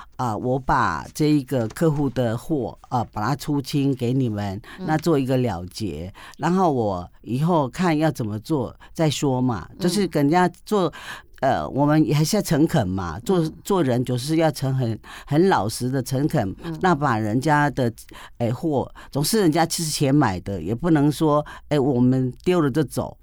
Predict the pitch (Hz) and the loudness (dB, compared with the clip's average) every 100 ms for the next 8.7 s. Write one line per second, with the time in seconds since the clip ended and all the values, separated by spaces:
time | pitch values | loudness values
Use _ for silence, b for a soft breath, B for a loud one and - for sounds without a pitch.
0 | B B B 208 202 151 117 120 175 160 | B B B 2 4 4 2 2 2 2
1 | 139 170 185 185 190 170 165 165 B B | 2 4 4 4 2 2 2 -2 B B
2 | - 208 165 175 170 160 156 151 147 139 | 2 2 4 2 4 6 4 4 2 2
3 | 131 131 127 B - 143 110 90 52 80 | 2 0 -6 B -6 -4 -2 -4 -8 -4
4 | 165 170 160 180 165 160 135 143 135 139 | 0 2 2 2 4 2 0 -4 -2 -2
5 | 151 135 - - 131 123 156 151 147 147 | 0 -2 -4 -6 -6 -4 0 2 2 0
6 | B B - 92 78 - 117 - 123 120 | B B -4 -4 -6 -10 -10 -4 -2 0
7 | 156 131 - 123 131 - 113 101 117 120 | 0 -2 -2 -2 -2 -4 -4 -4 -6 -8
8 | - 127 67 - - 107 90 | -6 -6 -6 -14 -10 -8 -8